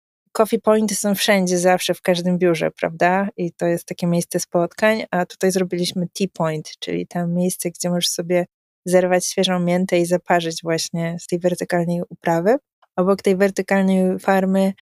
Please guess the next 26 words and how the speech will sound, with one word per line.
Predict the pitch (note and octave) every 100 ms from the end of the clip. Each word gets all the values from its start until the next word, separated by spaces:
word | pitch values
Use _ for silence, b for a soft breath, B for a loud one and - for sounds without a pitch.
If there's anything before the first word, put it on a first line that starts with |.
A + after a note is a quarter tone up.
| _ _ _
która | - F#3+
ma | F#3+ F#3+ F#3
blisko | F#3 F#3+ - F#3
cztery | - G3
metry | F#3+ F#3 F#3
kwadratowe, | - F3+ F#3 F3+ F3 F3 A#3 C#4
więc | F#3+ F3 -
tam | F3+ E3 E3+ - -
można | F3+ F3+ F3+
posadzić | F3 F3+ - F#3 E3+ -
nawet | F3 E3 _ _ _
to | A3
blisko | G#3+ G3+ -
sto | F#3+ - - - G#3+
krzaczków, | - - F3+ - - - - F3+
więc | F3+
naprawdę | A#3 C#4+ C4 A#3
sporo | - - F#3+ E3 D#3+ F3+ -
i | F3+ F3
można | E3+ F3 F3+
tam | F#3 F#3
hodować | F#3+ F#3 F#3 F3+ - - b b b b b b -
truskawki, | A#3+ - A3 - G#3
pomidory. | G3+ G3 F#3+ G3 F#3+ F#3
W | F3+
ogóle | G#3 G3